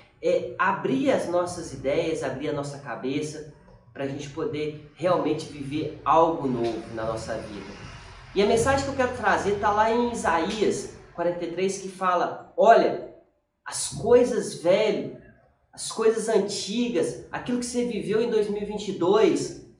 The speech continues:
aquilo que você não fez, aquilo que você não construiu, aquilo que você tentou e não deu certo, aquilo que você sonhou e não se realizou, todas essas coisas se passaram."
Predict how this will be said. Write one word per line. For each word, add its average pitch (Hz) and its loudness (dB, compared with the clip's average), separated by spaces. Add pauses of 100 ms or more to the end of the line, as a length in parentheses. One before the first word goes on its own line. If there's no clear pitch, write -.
(200)
aquilo 262 0
que 247 -2
você 240 2
não 240 4
fez, 220 0
aquilo 208 -2
que 196 -6
você 208 -6
não 220 -2
construiu, 214 -4 (200)
aquilo 190 -4
que - -8
você 208 -4
tentou 214 2
e 220 6
não 214 2
deu 190 4
certo, 202 -2 (300)
aquilo 214 -2
que 214 -2
você 202 2
sonhou 214 4
e 202 0
não 226 4
se 220 2
realizou, 196 2 (680)
todas 220 0
essas 180 -8
coisas 175 -6 (200)
se - -18
passaram." 110 -6